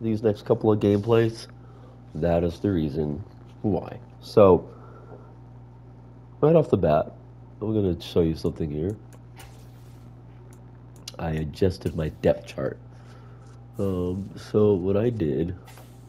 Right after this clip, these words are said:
is I'm switching up our C Bs a little bit. We have so much room to play around. I got Tyreek Woolen and Kobe Bryant starting,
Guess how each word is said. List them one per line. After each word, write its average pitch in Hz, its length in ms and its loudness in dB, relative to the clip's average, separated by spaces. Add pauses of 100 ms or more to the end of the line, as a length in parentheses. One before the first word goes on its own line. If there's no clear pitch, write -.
(960)
is 76 400 -4
I'm 92 240 -2
switching 87 400 -6
up 76 140 -6
our 76 80 -2
C 90 280 -4
Bs 78 260 -4
a - 20 -2
little 71 200 -2
bit. 65 220 -6
We 80 120 -2
have 78 120 0
so - 340 0
much 101 300 -2
room 87 220 -2
to 76 80 -6
play - 240 0
around. 67 340 -2
I 71 60 -4
got 69 200 -2
Tyreek 87 380 -2 (140)
Woolen 87 440 -2 (640)
and - 140 -10
Kobe 85 300 -2
Bryant 78 420 -2
starting, - 580 -2